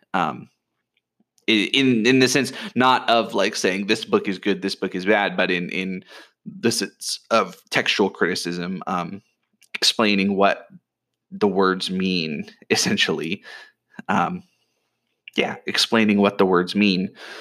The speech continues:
and how they came to be the way that they are. And one of the things that, one of these ideas that Northrop Frye has that I don't know if he is the, the first one or the only one or anything, but he has this discussion about how,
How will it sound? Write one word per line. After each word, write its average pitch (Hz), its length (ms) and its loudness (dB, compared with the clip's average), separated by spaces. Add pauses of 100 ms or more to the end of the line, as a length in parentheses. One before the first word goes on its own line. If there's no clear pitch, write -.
(1080)
and 113 100 -2
how 123 200 2
they 117 140 2
came 117 240 2
to 117 80 2
be 107 180 6
the 110 120 8
way 95 160 6
that 90 160 -6
they 95 120 4
are. 101 180 4
And 98 160 0
one 127 140 4
of 131 140 6
the 120 120 6
things 113 420 2
that, 92 160 0 (180)
one 131 200 2
of 151 80 2
these 117 200 6
ideas 110 380 4
that 90 120 0
Northrop 101 300 0
Frye 98 300 2
has 90 440 -2
that - 180 -2
I 95 60 0
don't 98 280 0
know 92 200 2
if 87 100 -2
he 90 220 -6
is - 400 -6 (300)
the, 85 340 -6
the - 60 -10
first - 420 0
one 92 180 4
or 87 120 -2
the 80 120 -4
only 90 280 0
one 87 180 0
or 87 100 -2
anything, 85 360 -2
but 80 100 -2
he 90 60 -2
has 98 420 0
this - 320 -2
discussion 101 600 0
about 85 340 2
how, 92 460 0